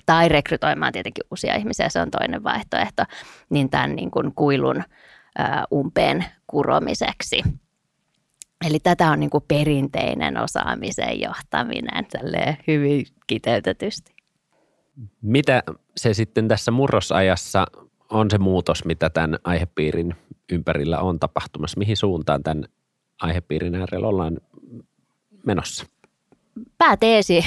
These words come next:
Speaker 1: minusta tässä on niinku se, että osaamisen johtamisesta itse asiassa siirrytään oppimisen johtamiseen. Tavallaan kyse on semantiikasta,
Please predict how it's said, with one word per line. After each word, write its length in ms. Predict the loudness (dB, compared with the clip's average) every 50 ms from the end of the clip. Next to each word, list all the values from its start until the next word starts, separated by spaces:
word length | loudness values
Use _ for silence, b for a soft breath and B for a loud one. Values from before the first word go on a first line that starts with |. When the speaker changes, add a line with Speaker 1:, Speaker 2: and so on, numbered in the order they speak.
| 2 0
Speaker 1:
minusta 480 | 2 4 4 6 6 4 4 2 -2 2
tässä 400 | 2 2 2 2 2 4 4 6
on 180 | 6 4 4 2
niinku 180 | 0 0 -2 -2
se, 240 | 2 4 6 6
että 220 | 4 4 _ 0 2 4
osaamisen 600 | 2 4 6 6 6 6 4 2 2 2 4 4
johtamisesta 720 | 2 2 2 0 -2 0 0 -2 -2 -2 -4 -2 -4 -2
itse 300 | 0 0 -2 -2 0 0
asiassa 360 | 0 0 0 -4 -4 -4 -6 -4
siirrytään 600 | -2 -2 -2 -2 -4 -4 -2 0 0 0 0 -2 -6
oppimisen 720 | -8 -8 -8 -6 _ -4 -4 -4 -4 -2 -2 -2 -2 0
johtamiseen. 880 | -2 -4 -4 -4 -6 -6 -6 -4 -6 -6 -4 -2 -2 -2 -2 -4 -8 -14 b b b b b b b b b b b b
Tavallaan 540 | 4 6 6 6 6 6 6 6 6 6 4
kyse 300 | 4 2 4 6 4 4
on 140 | 4 2 2
semantiikasta, 960 | 0 0 0 0 -2 -2 -2 -4 -4 -2 -2 -2 -2 -4 -6 -6 -4 -4 -4